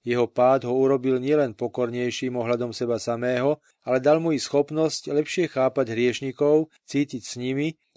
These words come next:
a byť s nimi trpezlivý na ich ceste z hriechu von. Takto a vlastne iba takto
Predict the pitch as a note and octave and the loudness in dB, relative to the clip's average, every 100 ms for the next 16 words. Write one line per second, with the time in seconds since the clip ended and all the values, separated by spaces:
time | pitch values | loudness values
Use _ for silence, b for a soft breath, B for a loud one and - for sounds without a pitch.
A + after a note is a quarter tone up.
0 | - B2 E3 - E3 D3+ B2+ B2 C#3+ B2+ | -10 -2 -2 -2 -4 -4 -4 -4 -2 -2
1 | C3+ C#3 C3+ C3+ B2 - B2 - C#3 A2+ | -2 -2 0 -2 -4 -4 -6 -4 -4 -4
2 | A#2 A#2+ A#2+ C#3 C3 A#2+ E2+ _ _ _ | 0 0 0 0 2 0 -4 _ _ _
3 | _ _ b _ B2 A#2 - D#3+ D#3+ C#3 | _ _ b _ 0 0 4 4 4 4
4 | C#3+ C#3+ E3 E3 E3 - A#2 - C#3 D3 | 2 0 -2 0 2 2 -2 -2 0 0
5 | D3 | 0